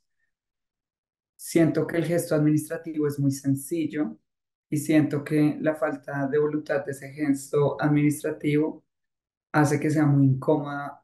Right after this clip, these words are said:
mi permanencia en la Universidad de Antioquia, ¿sabes? En particular porque incluso con Conciencias mis publicaciones han salido con mi nombre identitario antes de la rectificación del mismo.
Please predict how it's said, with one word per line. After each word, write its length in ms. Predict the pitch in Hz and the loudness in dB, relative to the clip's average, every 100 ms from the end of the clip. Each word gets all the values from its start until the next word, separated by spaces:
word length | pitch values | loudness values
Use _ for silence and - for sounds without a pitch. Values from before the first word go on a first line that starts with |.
| - | -4
mi 180 | 143 139 | 2 2
permanencia 580 | - 143 143 139 135 131 | 2 0 4 4 2 2
en 60 | |
la 60 | 135 | 2
Universidad 500 | 135 139 135 143 139 | 2 0 -2 -4 -4
de 100 | 135 | -6
Antioquia, 580 | 135 - 147 131 - 135 | -14 -4 -2 -2 -6 -16
¿sabes? 520 | - 143 151 - _ _ _ _ | -8 -6 -6 -8 _ _ _ _
En 160 | 156 143 | 2 4
particular 720 | 160 135 151 156 147 139 - | 4 4 0 2 2 2 -2
porque 200 | - - | -10 -4
incluso 440 | 165 175 156 143 139 | -4 0 0 0 0
con 160 | 147 | -2
Conciencias 640 | 139 151 - 170 156 151 147 | 0 -2 -2 2 2 2 0
mis 140 | 143 | -2
publicaciones 840 | - 143 131 139 139 143 135 135 - | -4 -2 0 -2 -2 0 2 0 -2
han 120 | 139 | -4
salido 340 | 139 147 143 | -2 -4 -4
con 140 | - 147 | -6 -10
mi 100 | 147 | -6
nombre 280 | 139 135 | -4 -2
identitario 680 | 139 135 - - 143 139 - | -2 -4 -6 -2 0 0 -4
antes 760 | - 160 156 - 139 - - _ _ _ _ _ _ - | 0 0 0 -2 -6 -6 -10 _ _ _ _ _ _ -2
de 120 | 147 | 2
la 120 | 143 | 4
rectificación 800 | 139 139 - 135 139 139 143 139 | 4 2 0 -2 0 -2 2 2
del 160 | 135 139 | 2 2
mismo. 480 | 185 170 131 139 | 2 0 -2 -4